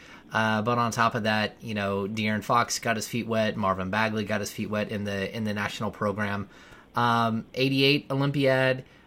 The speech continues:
uh, ninety-six gold medalist. Uh, what is it about that, that Team U S A experience that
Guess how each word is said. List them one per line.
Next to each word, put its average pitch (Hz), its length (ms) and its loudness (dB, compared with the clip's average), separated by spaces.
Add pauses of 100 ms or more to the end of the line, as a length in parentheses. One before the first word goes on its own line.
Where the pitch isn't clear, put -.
(100)
uh, 107 260 0
ninety-six 107 680 -4
gold 113 280 0
medalist. 135 760 0 (420)
Uh, 113 340 0
what 135 380 4
is 180 220 8
it 151 80 2
about 139 300 4
that, 123 340 0 (300)
that 120 280 0
Team 127 300 -2
U 127 100 0
S 123 160 -2
A 120 100 0
experience 113 800 -4 (440)
that 123 380 2